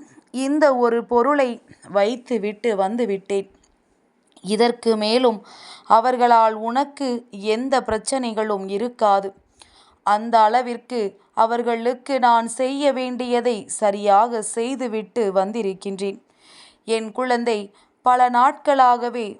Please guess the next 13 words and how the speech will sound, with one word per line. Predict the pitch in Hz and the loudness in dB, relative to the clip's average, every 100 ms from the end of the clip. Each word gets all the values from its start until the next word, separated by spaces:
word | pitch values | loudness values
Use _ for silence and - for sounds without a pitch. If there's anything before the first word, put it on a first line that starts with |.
| _ | _
உன்னுடைய | 220 254 277 254 240 226 220 | -8 -4 -2 0 0 0 2
வாழ்க்கையில் | 220 247 262 262 254 233 | 4 2 0 -6 -6 -6
நடக்கின்ற | 226 220 269 277 262 247 240 202 196 - _ - | -4 -4 -4 -6 -8 -6 -2 -2 -2 -14 _ -6
ஒவ்வொரு | 233 262 285 277 262 247 | 2 2 2 2 2 0
பிரச்சனைகளையும் | 247 247 247 320 285 262 247 240 240 233 | -2 -4 0 -2 0 -2 -2 -2 -4 -8
கண்டு | 226 233 247 269 220 220 | 0 0 0 -2 -2 -4
மனம் | 208 208 220 214 | -2 0 0 -4
வெதும்பி | 208 208 269 254 233 | -4 -4 -4 -4 -6
நின்று | 214 240 262 | -8 -8 -8
கொண்டிருக்கின்றாய். | 269 226 208 214 214 214 247 208 208 196 - _ _ _ _ | -2 -4 -2 -6 -6 -10 -10 -4 -2 -2 -6 _ _ _ _
சுற்றி | - - 247 240 285 | -18 -6 -6 -6 -6
நடக்கின்ற | 254 233 262 269 269 247 240 240 | -2 0 0 -2 -8 -8 -2 -2
விஷயங்களினால் | 233 240 285 269 247 247 240 247 214 | -2 -2 -2 -2 -2 -2 0 2 2